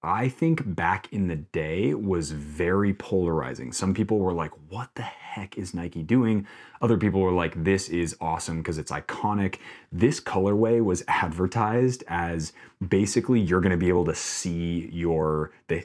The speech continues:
the heel and your, the contrast of these colors was, like, scientifically proven to be able to see it faster on pitch. And it's like, that works if everyone on your team is wearing these and the other team isn't.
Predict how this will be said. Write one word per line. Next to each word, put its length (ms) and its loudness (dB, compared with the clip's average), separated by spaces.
the 80 -6
heel 500 4
and 140 0
your, 220 0
the 160 -4
contrast 800 0
of 80 0
these 200 -2
colors 460 0
was, 180 -6
like, 200 -2
scientifically 840 0
proven 560 0
to 240 2
be 200 0
able 220 2
to 280 0
see 320 0
it 140 -4
faster 540 -4
on 240 -4
pitch. 340 -2
And 120 -6
it's 120 -6
like, 240 -4
that 380 0
works 580 0
if 240 -4
everyone 500 2
on 360 0
your 100 4
team 480 4
is 160 0
wearing 440 4
these 340 2
and 200 0
the 200 0
other 280 4
team 340 4
isn't. 520 4